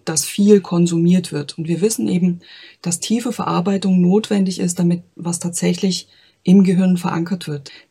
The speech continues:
Dazu reicht es eben nicht, wenn ich Ihnen erkläre, was eine Standardabweichung ist und die Varianz und der Mittelwert,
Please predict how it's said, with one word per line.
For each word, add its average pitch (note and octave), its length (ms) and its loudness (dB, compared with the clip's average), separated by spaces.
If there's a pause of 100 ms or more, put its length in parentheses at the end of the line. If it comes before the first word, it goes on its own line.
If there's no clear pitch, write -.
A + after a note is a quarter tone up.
Dazu F3 220 -2
reicht F3+ 220 0
es F3+ 100 -4
eben F3 180 0
nicht, G#3+ 240 2
wenn F#3 160 0
ich F3 280 -2
Ihnen F3+ 120 4
erkläre, F3 420 0
was E3+ 140 -2
eine E3 160 -2
Standardabweichung G#3+ 880 -2
ist A3 240 -2
und F3 320 2 (380)
die F3+ 100 0
Varianz E3+ 680 -2
und F3 160 -2
der F3 80 -2
Mittelwert, G3+ 580 -2